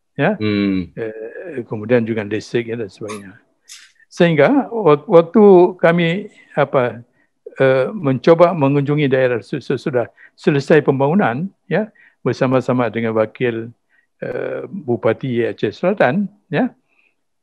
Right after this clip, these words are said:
Speaker 1: eh, k-, kami mendengar s-, langsung daripada penduduk di situ.
Speaker 2: Hmm.
Speaker 1: Eh, penduduk situ hanya tujuh ratus lima puluh orang. Pa-, tapi bagi, bagi saya dan bagi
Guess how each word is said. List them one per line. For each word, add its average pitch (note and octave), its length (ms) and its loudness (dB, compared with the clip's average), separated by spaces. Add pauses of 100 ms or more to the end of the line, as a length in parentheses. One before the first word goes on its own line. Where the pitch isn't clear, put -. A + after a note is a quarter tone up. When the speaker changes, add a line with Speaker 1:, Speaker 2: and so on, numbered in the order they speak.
(120)
Speaker 1:
eh, C#3 320 0 (520)
k-, - 240 -12
kami G3+ 240 6
mendengar G#3 400 6
s-, - 120 -6
langsung G3+ 480 2
daripada C3 680 -2 (320)
penduduk C3+ 320 0
di A2 80 -14
situ. - 240 -12 (800)
Speaker 2:
Hmm. G#2 400 0 (400)
Speaker 1:
Eh, - 240 -20
penduduk G3+ 320 4
situ A3+ 160 4
hanya F3 160 4
tujuh D#3+ 320 4
ratus E3 240 -2
lima D3 160 2
puluh D#3 240 2
orang. C#3+ 160 0
Pa-, A#3 320 0
tapi A3+ 320 2
bagi, F3+ 480 2 (400)
bagi E3+ 240 4
saya D#3+ 440 6
dan D3+ 120 2
bagi C#3+ 560 -2